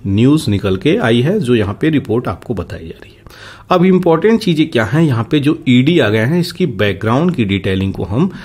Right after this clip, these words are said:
जल्दी से देखेंगे और समझेंगे, क्योंकि ईडी से क्वेश्चंस तो यहाँ पे बनने की संभावना है, क्योंकि ईडी का प्रयोग ज़्यादा होने लगा है आजकल। तो यहाँ पे क्या है? इन्फोर्समेंट डायरेक्टर, ये क्या है? तो डोमेस्टिक लॉ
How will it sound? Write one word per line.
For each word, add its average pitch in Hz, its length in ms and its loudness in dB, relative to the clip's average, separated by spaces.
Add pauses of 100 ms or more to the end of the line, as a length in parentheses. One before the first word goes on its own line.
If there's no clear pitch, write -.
(220)
जल्दी 107 360 2
से 196 260 2
देखेंगे 127 580 0
और 156 220 -2
समझेंगे, 95 480 -4
क्योंकि 131 360 -2
ईडी 147 460 2 (280)
से - 180 -2
क्वेश्चंस 156 760 0
तो 185 120 4
यहाँ 120 340 0
पे 170 80 2
बनने 110 340 -2
की 127 140 -2
संभावना 107 580 -2
है, 147 120 -2
क्योंकि 151 340 -2
ईडी 127 260 2
का - 120 0
प्रयोग 135 440 -2
ज़्यादा 92 320 -2
होने 95 240 -4
लगा 95 240 -4
है 104 160 0
आजकल। 101 480 -2 (1700)
तो 139 60 -2
यहाँ 131 180 0
पे 170 100 0
क्या 170 220 0
है? 160 280 0 (260)
इन्फोर्समेंट 170 800 2
डायरेक्टर, 95 520 -6 (400)
ये 131 100 -2
क्या 151 200 0
है? 165 160 0 (300)
तो 180 60 2
डोमेस्टिक 151 760 0
लॉ 117 440 2